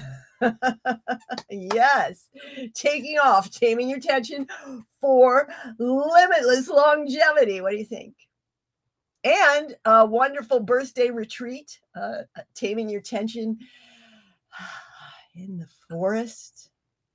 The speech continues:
moving experience coming. Just a simple little thing, you know, twelve to twenty-four people. That's it. Just a cap, keeping it small. Um, camping or glamping, watch for it. April second, third, and fourth.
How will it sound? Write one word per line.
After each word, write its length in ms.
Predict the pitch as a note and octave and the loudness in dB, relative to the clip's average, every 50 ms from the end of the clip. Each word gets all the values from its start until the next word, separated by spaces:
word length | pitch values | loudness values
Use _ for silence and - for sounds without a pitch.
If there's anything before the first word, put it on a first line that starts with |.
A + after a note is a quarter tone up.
| _ _ _ | _ _ _
moving 500 | - C#3 D3 E3 F3 F3+ F#3 G3 F#3+ F3 | -18 -14 -10 -6 -6 -4 -4 -4 -4 -4
experience 880 | E3+ E3+ - - - - F3 E3 E3 E3+ F3 F3 F3+ F#3+ F#3+ - - - | -6 -8 -12 -14 -16 -14 -12 -10 -10 -8 -8 -8 -8 -8 -10 -12 -14 -20
coming. 460 | _ - D#3+ D3+ D3+ D3 D#3 D#3 D#3+ _ _ _ _ _ _ _ _ - - - - | _ -16 -14 -14 -14 -14 -16 -18 -20 _ _ _ _ _ _ _ _ -20 -20 -18 -16
Just 180 | - B3+ - | -16 -16 -12
a 60 | - F#3 | -14 -12
simple 380 | - - F#3 F3 F3 F#3+ F3+ | -10 -8 -8 -8 -6 -6 -2
little 220 | E3+ E3 E3+ D#3+ E3 | -2 0 0 0 -4
thing, 360 | - - D#3+ D#3+ D3 F3 F3 _ _ _ _ _ _ _ _ _ _ _ _ - | -6 -8 -8 -8 -8 -10 -12 _ _ _ _ _ _ _ _ _ _ _ _ -18
you 80 | - | -14
know, 200 | C3+ C#3 D#3+ D#3+ - _ _ _ _ _ _ | -14 -12 -14 -14 -18 _ _ _ _ _ _
twelve 320 | - - F3 E3+ F3+ F3 - | -4 2 4 4 4 2 -2
to 120 | - - C#3+ | -8 -14 -12
twenty-four 480 | - - F3 F3 F3 F3 - F3+ F3+ | -6 -6 -6 -6 -6 -6 -6 -6 -6
people. 340 | F3 - E3+ C#3+ C3 F#3 F3 | -8 -10 -16 -14 -10 -8 -6
That's 220 | F3 - - - | -6 -6 -8 -10
it. 200 | - - E3+ D#3+ - _ | -10 -8 -8 -8 -10 _
Just 200 | _ - - - | _ -20 -20 -20
a 60 | - - | -20 -14
cap, 400 | - - F3+ D#3 D#3 F#3+ - - _ _ _ _ _ _ _ _ | -6 -4 -4 -4 -4 -6 -8 -14 _ _ _ _ _ _ _ _
keeping 280 | _ - F#3 - F3 E3+ | _ -16 -14 -12 -12 -14
it 100 | E3 - | -14 -12
small. 520 | - - F#3 E3+ E3+ E3+ E3+ F3 F#3 - _ _ _ _ - - - _ _ - - - _ _ _ _ - | -12 -8 -4 0 2 2 2 0 0 -4 _ _ _ _ -18 -18 -18 _ _ -16 -16 -16 _ _ _ _ -4
Um, 400 | E3 D#3+ D3+ C#3 C#3 C#3 D3+ E3+ _ _ _ _ _ _ _ _ _ _ _ _ - | -2 -2 -2 -2 -4 -8 -10 -12 _ _ _ _ _ _ _ _ _ _ _ _ -4
camping 380 | - A#3 G3 G3 G#3+ A3+ G#3+ | -2 -2 -2 0 0 0 0
or 120 | A3 G#3+ G3 | 2 2 6
glamping, 580 | A3+ C4 D#4 F4 - D4 B3+ B3+ C4 C4 B3+ _ _ _ _ - | 6 6 6 4 2 4 4 4 2 0 -6 _ _ _ _ 0
watch 260 | G3 G3 A#3 A3 - | 2 2 2 2 -2
for 280 | - G#3+ G3+ G3 F#3+ | 0 4 6 8 8
it. 100 | G3 F#3+ - | 8 6 4
April 300 | - F3+ F3 - - D#3+ | 0 -6 -6 -6 -8 -8
second, 400 | E3 - - G3 G3 - F#3+ F3 | -6 0 0 0 2 0 -4 -6
third, 240 | - A3+ G3 G3+ G3 | -4 -4 -2 -2 -2
and 120 | G3+ G3+ | -4 -2
fourth. 420 | - - A#3 A#3 B3 C4 B3+ - | 2 4 4 6 6 4 0 -2